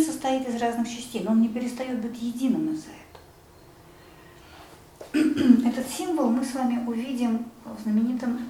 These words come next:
трискеле. А, трискел, трискел по-разному его произносят.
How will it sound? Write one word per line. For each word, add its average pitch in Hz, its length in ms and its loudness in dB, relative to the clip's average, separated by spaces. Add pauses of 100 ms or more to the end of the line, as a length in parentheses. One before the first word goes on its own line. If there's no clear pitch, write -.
трискеле. 254 720 -4 (1500)
А, 226 180 -4
трискел, 311 580 2
трискел 214 560 -8
по-разному 214 480 -4
его 196 100 -10
произносят. 208 600 -6